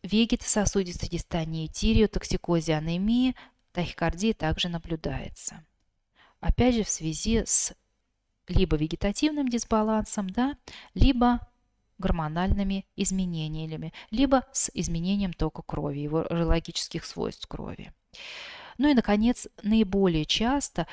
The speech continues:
именно когда мы будем наблюдать патологическую тахикардию,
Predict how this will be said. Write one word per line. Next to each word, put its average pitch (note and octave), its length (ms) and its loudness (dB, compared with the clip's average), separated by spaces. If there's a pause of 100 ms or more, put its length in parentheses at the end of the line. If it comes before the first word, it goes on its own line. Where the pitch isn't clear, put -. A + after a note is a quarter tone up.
(120)
именно F3+ 400 0
когда F3+ 340 -2
мы F3 140 -2
будем F3 300 -4
наблюдать E3+ 520 0
патологическую E3 960 -4
тахикардию, - 920 -6